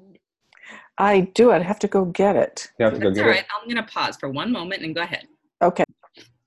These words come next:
Speaker 3: Great. So now we're going to have Kate and Percy do a demo of what it might be like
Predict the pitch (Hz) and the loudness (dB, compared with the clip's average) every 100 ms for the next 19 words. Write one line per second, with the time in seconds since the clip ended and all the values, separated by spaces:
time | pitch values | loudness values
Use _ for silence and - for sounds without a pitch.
0 | - _ _ _ _ 123 107 - - 139 | -20 _ _ _ _ -18 -16 -18 -12 -8
1 | 135 131 135 139 127 123 123 123 - 104 | -8 -8 -8 -10 -10 -10 -10 -14 -14 -14
2 | 107 _ - 107 _ 110 - 120 113 113 | -14 _ -20 -20 _ -20 -18 -20 -18 -18
3 | 113 - 131 156 302 185 139 135 135 - | -16 -16 -14 -10 -10 -8 -10 -10 -10 -10
4 | 127 131 120 107 110 | -12 -12 -14 -10 -12